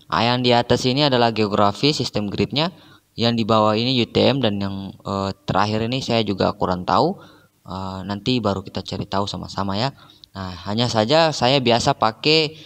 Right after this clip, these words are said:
dua ini. Nah, di atas geografis dan yang ini U T M.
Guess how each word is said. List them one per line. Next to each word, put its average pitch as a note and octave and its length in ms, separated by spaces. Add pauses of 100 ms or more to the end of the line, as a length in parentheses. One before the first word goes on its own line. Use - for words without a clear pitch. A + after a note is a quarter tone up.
(160)
dua A2+ 240
ini. A#2 480 (560)
Nah, G2 160
di G2 80
atas G2+ 320
geografis A2+ 640
dan A#2 160
yang G2+ 240
ini C3 400
U G2+ 80
T - 160
M. G2 240